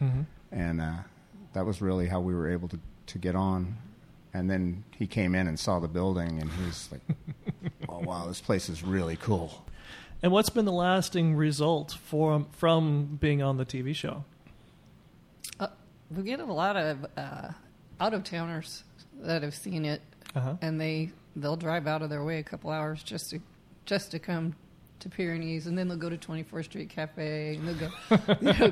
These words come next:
Speaker 3: go to all the places in Bakersfield that were on the show.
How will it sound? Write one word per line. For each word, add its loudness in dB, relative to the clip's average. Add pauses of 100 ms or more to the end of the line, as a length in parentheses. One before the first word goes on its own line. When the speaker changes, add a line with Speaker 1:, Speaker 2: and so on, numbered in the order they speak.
Speaker 3:
go 6
to 8
all 8
the 4
places 2
in 0
Bakersfield 0
that -2
were 0
on 2
the 4
show. 0